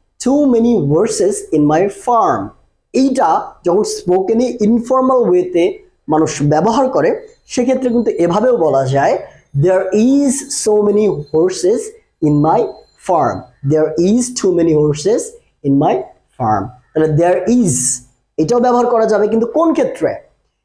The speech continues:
এইটা কিন্তু গ্রামেটিক্যালি ইনকারেক্ট একটা সেন্টেন্স, কিন্তু যখন আপনি স্পোকেনে বা কথা বলার ক্ষেত্রে ব্যবহার করছেন তখন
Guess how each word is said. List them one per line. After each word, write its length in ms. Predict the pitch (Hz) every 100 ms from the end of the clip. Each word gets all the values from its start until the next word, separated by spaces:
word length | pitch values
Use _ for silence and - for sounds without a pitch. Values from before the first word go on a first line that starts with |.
| _
এইটা 280 | 180 190 262
কিন্তু 260 | 262 233 254
গ্রামেটিক্যালি 840 | 151 175 190 226 226 226 254 254
ইনকারেক্ট 580 | 214 247 247 262 247 240
একটা 200 | 269 190
সেন্টেন্স, 580 | - 180 151 147 113 - - _ _
কিন্তু 220 | 185 170
যখন 280 | 160 156 262
আপনি 200 | 285 277
স্পোকেনে 540 | - - 185 196 175
বা 180 | 190 165
কথা 240 | - 147 202
বলার 220 | 240 254
ক্ষেত্রে 280 | 247 - 233
ব্যবহার 280 | 233 233 233
করছেন 360 | 233 - 247 349 - _ _ _
তখন 340 | 190 208 180